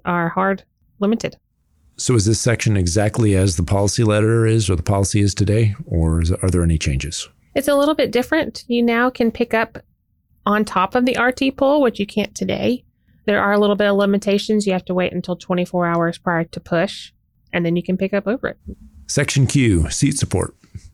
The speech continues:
Speaker 1: We did lay out rules on how to cover that seat support and who would be last on that list. Right now, they try and get a reserve on it.
Speaker 2: So one big problem that we hear about seat support is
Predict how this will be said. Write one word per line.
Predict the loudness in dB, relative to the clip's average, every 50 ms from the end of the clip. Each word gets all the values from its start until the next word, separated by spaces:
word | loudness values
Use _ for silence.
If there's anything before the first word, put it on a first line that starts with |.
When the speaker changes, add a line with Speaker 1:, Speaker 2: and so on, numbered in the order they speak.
| _ -2
Speaker 1:
We | 0 0
did | 2 2 2 2
lay | 2 2 2 2
out | 2 0 0 2
rules | 2 4 4 4 4 4 2 2 0 0
on | 0 2 2 0
how | 0 0 0 0 0
to | 0 -2 -6
cover | -6 -2 -2 -2 0 0 0 0 0 0 -2 -4 _ _ _ _ _ _ _ _ _
that | -4 -2 -2 -2
seat | -2 -4 -4 -4 -4
support | -6 -8 -2 0 0 0 0 -2 -6 _ _ _ _ _ _ _ -2
and | -2 -2
who | -2 -2 -2 0 2 2 2 2 2 0 0 -4 _ _ _ _ _ _ 0
would | 0 0 2
be | 2 0 2
last | 2 2 0 0 -2 -2 0
on | 0 0
that | 0 0 -2
list. | 0 0 0 0 -2 -2 -2
Right | -2 0 0
now, | 0 2 2 2
they | 2 0 0 0 -2 _ _ -6
try | -4 -2 0
and | 0 0
get | 0 0 0
a | 2
reserve | 0 0 0 0 0 -2 -2 -4
on | -6 -6 -6
it. | -8 -8 -12 _ _ _ _ _ _ _ -10
Speaker 2:
So | -2 0 2 2
one | 4 4 4 4
big | 2 2 0 0
problem | 0 2 2 2 2
that | 2
we | 2 2
hear | 2 4 2
about | 2 2 0 0 -2
seat | -2 -2 -2 -2 -2
support | -6 -8 -4 0 0 2 2 2 0 -2 -2
is | 0 2 2 4 4 2 2 0 -2